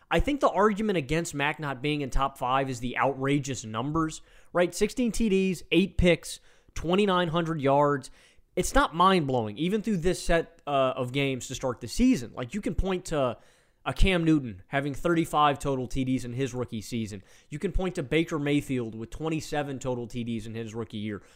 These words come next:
Russell Wilson with thirty. Robert, uh, R G three with twenty-seven. Uh, Dan Marino with twenty-two T Ds in nine games in his rookie campaign. I think these are all guys that you can point to and say, just their numbers are just outright better. These statistics are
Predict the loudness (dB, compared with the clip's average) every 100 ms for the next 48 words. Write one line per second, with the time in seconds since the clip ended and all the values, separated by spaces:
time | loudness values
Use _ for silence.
0 | _ -6 -4 -2 0 2 2 0 -4 -6
1 | -4 -4 -4 -8 -14 _ -10 -2 0 -2
2 | -6 -4 -2 0 0 0 -6 -4 -2 -2
3 | -4 -8 -4 -2 -4 -2 -2 -2 -8 -10
4 | _ -20 _ _ _ 0 2 0 -4 -12
5 | -10 0 2 2 0 0 -2 -4 -4 -4
6 | -2 -2 0 -2 2 2 2 -2 -4 -6
7 | -6 -4 -4 -4 -4 -4 -6 -8 -6 -6
8 | -6 -8 -8 -6 -8 -8 -16 -6 -2 -2
9 | -2 -2 -4 0 0 2 2 0 -4 -6
10 | -4 -2 -2 -2 -4 -6 -6 -2 0 0
11 | -4 -16 -20 -20 _ _ -20 -20 -20 -20
12 | -20 -6 -4 0 0 0 -2 -2 -4 -6
13 | -4 -2 -2 -4 -6 -6 -8 -6 -8 -8
14 | -6 -4 -4 -4 -8 -6 -6